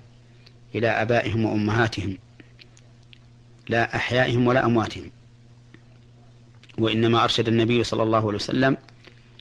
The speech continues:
إلى الدعاء للأموات، حيث قال صلى الله عليه وسلم: "إذا مات الإنسان انقطع عمله إلا من ثلاثة، إلا من صدقة جارية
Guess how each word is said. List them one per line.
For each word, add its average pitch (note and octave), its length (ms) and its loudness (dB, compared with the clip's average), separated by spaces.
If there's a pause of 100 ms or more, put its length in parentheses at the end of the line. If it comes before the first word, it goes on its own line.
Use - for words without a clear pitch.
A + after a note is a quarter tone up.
(360)
إلى A#2 100 2
الدعاء B2 600 2 (1500)
للأموات، A#2 520 0 (1300)
حيث B2 320 0
قال A2+ 460 2
صلى G#2+ 180 -4
الله A2 280 0
عليه A2 100 -4
وسلم: A#2+ 480 -2 (840)
"إذا A#2 200 0
مات B2 320 0
الإنسان A#2+ 720 -2 (680)
انقطع A2+ 360 -2
عمله A2+ 540 2
إلا B2 220 0
من A#2 120 2
ثلاثة، A#2+ 420 0 (840)
إلا A#2 200 2
من A#2 120 4
صدقة A2+ 340 -2 (120)
جارية A2+ 520 2